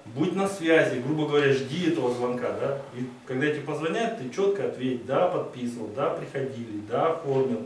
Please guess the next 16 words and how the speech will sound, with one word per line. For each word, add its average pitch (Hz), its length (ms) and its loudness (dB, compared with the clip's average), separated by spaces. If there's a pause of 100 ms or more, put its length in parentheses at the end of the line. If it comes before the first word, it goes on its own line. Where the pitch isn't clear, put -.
(140)
и 123 60 -12
все. - 300 -8 (580)
Человек 175 300 2
все 131 240 0
понял, 214 440 4 (440)
и 131 200 -2
когда 135 260 4
вы 135 120 4
ушли, 185 200 -2
у 131 140 4
него - 260 2
это 104 140 -2
"да" 98 160 -4
осталось 95 340 -6
в 95 80 -12
голове. 87 220 -12